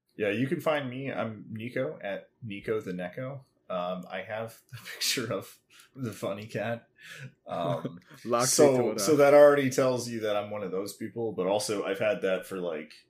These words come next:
Speaker 1: since I had my account. So I'm
Speaker 2: Yeah,
Speaker 1: gonna, I'm
Speaker 2: I mean, I've
Speaker 1: gonna
Speaker 2: had my, I've had my profile picture for when I,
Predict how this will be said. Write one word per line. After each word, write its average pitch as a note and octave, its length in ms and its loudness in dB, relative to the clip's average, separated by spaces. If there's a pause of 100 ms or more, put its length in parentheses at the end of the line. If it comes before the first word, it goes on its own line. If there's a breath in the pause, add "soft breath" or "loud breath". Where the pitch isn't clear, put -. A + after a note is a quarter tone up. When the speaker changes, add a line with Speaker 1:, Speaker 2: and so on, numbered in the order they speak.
(540)
Speaker 1:
since F#2+ 340 -10
I E2 140 -4
had G2 320 -8
my A#2 160 0
account. A#2+ 500 -2
So E2+ 540 -8
I'm B2 100 0
Speaker 2:
Yeah, B2+ 160 2
Speaker 1:
gonna, A2 280 0
I'm G#2+ 80 -4
Speaker 2:
I A#2+ 60 0
mean, C3 140 2
I've B2+ 120 2
Speaker 1:
gonna - 100 2
Speaker 2:
had C#3 120 0
my, B2 440 0 (100)
I've A#2 160 -6
had D3+ 160 2
my A2+ 140 0
profile G#2+ 400 -2
picture F#2 320 -8
for F2 460 -10 (400)
when G#2 200 -4
I, A2 100 -2